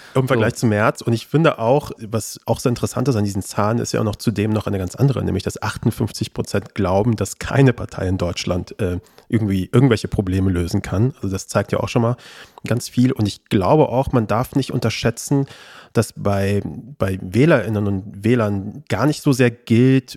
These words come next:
Speaker 1: was die Parteien jeweils geschafft haben, Pro- und Kontralisten, sondern ich glaube, es ist schon oft eher so eine, in Anführungszeichen, gefühlige, identitätsgeschichtliche Sache. Also wo fühle ich mich gerade gefühlsmäßig am meisten irgendwo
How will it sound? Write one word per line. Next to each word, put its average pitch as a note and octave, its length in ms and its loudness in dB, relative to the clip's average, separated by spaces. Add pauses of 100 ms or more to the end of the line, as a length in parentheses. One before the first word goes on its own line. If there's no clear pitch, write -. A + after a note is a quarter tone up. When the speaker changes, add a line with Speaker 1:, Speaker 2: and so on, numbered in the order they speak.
(140)
Speaker 1:
was A#2 260 -4
die A#2 100 -4
Parteien - 460 -2
jeweils G#2+ 280 -2
geschafft - 440 -6
haben, D3+ 320 -2
Pro- A#2+ 320 0
und G#2+ 140 -6
Kontralisten, C3 680 -2
sondern A2+ 140 -2
ich - 60 -10
glaube, G#2 180 -2
es - 100 -8
ist - 80 -10
schon B2+ 200 -2
oft - 340 -10
eher A#2 180 0
so A#2+ 120 -2
eine, A2 300 -2 (440)
in F#2+ 100 -2
Anführungszeichen, A#2+ 840 0
gefühlige, A#2 1160 2 (340)
identitätsgeschichtliche A2+ 1400 -2
Sache. - 380 -6
Also G2 300 -8
wo A#2 120 2
fühle A#2+ 260 0
ich - 140 -4
mich - 220 -2
gerade G#2+ 420 0
gefühlsmäßig G#2+ 720 0
am F#2 80 0
meisten G#2 360 -2
irgendwo G#2 400 -2